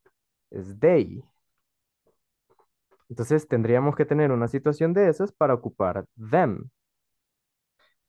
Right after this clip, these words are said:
Ahora, si por ejemplo, volviendo al ejemplo de teach, para, para hacer algo ya conocido, si yo hablo, este, no sé, con, con mi jefe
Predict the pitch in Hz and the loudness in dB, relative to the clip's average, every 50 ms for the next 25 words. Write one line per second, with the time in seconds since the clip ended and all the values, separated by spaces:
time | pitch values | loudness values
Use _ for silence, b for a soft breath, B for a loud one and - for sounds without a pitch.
0 | _ _ _ 160 185 185 160 131 131 135 123 120 135 147 160 160 156 147 127 110 | _ _ _ 2 4 4 2 2 0 -4 -2 0 0 2 2 0 0 0 0 0
1 | 104 - - _ _ _ _ _ _ _ 147 127 120 123 127 135 135 139 143 139 | 0 -2 -6 _ _ _ _ _ _ _ -4 -2 -2 0 2 0 2 2 2 2
2 | 139 143 143 139 139 156 165 175 170 - 240 165 127 - - - _ _ 110 98 | 2 0 0 0 0 0 0 0 0 -2 -4 -4 -4 -6 -18 -20 _ _ -2 -2
3 | 92 85 87 - - _ _ _ _ _ _ _ _ _ _ 107 101 101 98 98 | -2 -4 -6 -12 -16 _ _ _ _ _ _ _ _ _ _ -4 -4 -2 -4 -4
4 | 95 98 98 95 95 98 101 - - 127 131 135 131 135 131 131 131 127 135 - | -4 -6 -6 -6 -6 -8 -6 -6 -4 -4 -4 -2 -2 -2 0 0 -2 -2 -2 -2
5 | 139 139 151 147 - 165 156 165 185 180 _ _ _ _ _ _ _ _ _ _ | -2 -2 -2 0 0 0 0 0 -2 -4 _ _ _ _ _ _ _ _ _ _
6 | _ - 123 120 117 117 117 120 123 135 143 143 139 131 117 107 - _ _ - | _ -14 -8 -2 2 2 2 2 2 0 0 2 2 2 0 -2 -4 _ _ -6
7 | 101 98 95 95 95 95 92 95 95 90 90 92 90 90 92 90 90 92 87 92 | -4 -4 -2 -4 -4 -4 -6 -6 -6 -6 -6 -8 -8 -8 -8 -8 -8 -10 -10 -10
8 | 98 104 113 120 120 120 131 135 131 123 - 104 98 98 101 - 120 110 110 104 | -8 -4 -2 -2 -2 0 -2 -2 -2 -4 -6 -8 -8 -8 -8 -6 -4 -4 -4 -4
9 | 95 - 143 117 - - 92 92 | -4 -2 -4 -4 -4 -8 -18 -18